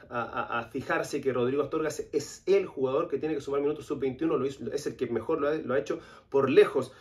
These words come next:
si comparamos con los rendimientos de Brandon Stay, de Michael Sánchez, de, del Poroto Fredes, de Álvaro Mora, que viene también recién saliendo y recién jugando,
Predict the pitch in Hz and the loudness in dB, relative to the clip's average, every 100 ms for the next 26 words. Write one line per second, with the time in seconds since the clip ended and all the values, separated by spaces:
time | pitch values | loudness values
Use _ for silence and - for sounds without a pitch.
0 | - - 131 131 143 147 135 127 135 135 | -18 -8 -2 0 2 2 2 0 2 2
1 | 143 139 135 139 135 131 156 156 135 127 | 4 2 2 0 -2 -2 0 2 2 2
2 | 131 127 117 - 156 156 139 - - - | 0 -2 -2 0 0 -2 -6 -8 -20 -16
3 | 107 117 110 107 110 117 123 139 135 - | -2 2 4 2 0 0 4 4 4 4
4 | 139 151 147 135 - _ 135 135 131 135 | 6 8 6 4 -10 _ -2 2 2 2
5 | 190 151 143 143 131 131 131 143 135 - | 2 2 4 4 2 -2 0 0 -2 -2
6 | 143 139 135 143 139 135 127 139 135 135 | 0 0 0 2 2 2 0 -2 0 2
7 | 120 135 110 | 2 -2 -4